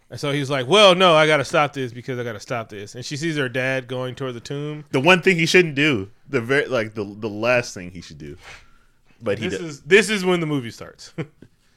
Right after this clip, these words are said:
Speaker 1: It started, like, thirty minutes ago, but this is the rest of the movie. This is the whole movie.
Speaker 2: Which I
Speaker 1: This
Speaker 2: don't, which I don't like, because I actually really enjoyed that kick-ass action sequence.
Speaker 1: Mm-hmm.
Speaker 2: And she's like, "Get all the people out of here," when they escape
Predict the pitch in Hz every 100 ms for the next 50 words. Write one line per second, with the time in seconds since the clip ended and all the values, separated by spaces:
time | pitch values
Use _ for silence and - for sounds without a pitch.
0 | _ _ - 139 190 185 175 151 160 151
1 | 147 131 135 131 127 160 147 135 131 123
2 | 120 107 104 87 - 123 131 131 113 117
3 | 113 110 95 131 139 120 131 - 110 117
4 | 113 92 95 107 104 101 98 113 - 95
5 | 101 90 87 90 90 80 90 90 87 87
6 | 95 98 110 123 120 _ _ 127 123 120
7 | 92 101 95 90 123 117 120 110 104 95
8 | 85 85 85 - 98 _